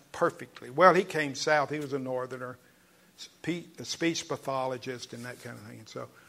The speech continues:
we were out there in the bay, and we were throwing these clamshells at this old house, breaking the win-,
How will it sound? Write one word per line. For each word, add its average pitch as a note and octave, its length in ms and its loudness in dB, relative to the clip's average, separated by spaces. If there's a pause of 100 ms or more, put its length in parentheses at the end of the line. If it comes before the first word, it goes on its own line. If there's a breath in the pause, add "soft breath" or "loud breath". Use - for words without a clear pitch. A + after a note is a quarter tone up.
(180 soft breath)
we G#3 100 4
were F#3 120 12
out E3 160 12
there E3 100 4
in D#3+ 80 2
the D#3 80 -2
bay, D3 300 2
and D3+ 100 0
we E3 100 0
were E3+ 140 -2
throwing D3+ 340 -2
these C3 180 -6
clamshells C#3 920 -4
at B2 80 -12
this C3+ 200 -8
old D#3 220 0
house, C#3 280 -2
breaking D3 460 0
the C3 80 -4
win-, E3 320 -6